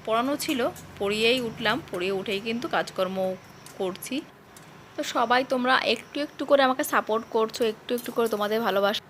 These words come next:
আর সহযোগিতায় আমার এই ছোট্ট পরিবারটা ধীরে ধীরে বড় বড়, আহ, আর কি হয়ে উঠছে।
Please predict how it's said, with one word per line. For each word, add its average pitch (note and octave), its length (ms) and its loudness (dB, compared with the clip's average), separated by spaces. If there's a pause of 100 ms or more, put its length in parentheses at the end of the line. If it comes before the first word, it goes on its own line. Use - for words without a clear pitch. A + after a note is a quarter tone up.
(420)
আর G#3 160 0
সহযোগিতায় A3 840 2 (120)
আমার G3 180 -4
এই G#3+ 80 -2
ছোট্ট C#4+ 340 -2
পরিবারটা B3+ 720 4 (160)
ধীরে A#3+ 180 -4
ধীরে A#3 220 0
বড় G#3+ 300 0
বড়, A3+ 240 -2
আহ, A3+ 80 -2 (420)
আর G3+ 320 4
কি A3 200 -4
হয়ে G#3+ 300 0
উঠছে। G#3+ 560 -2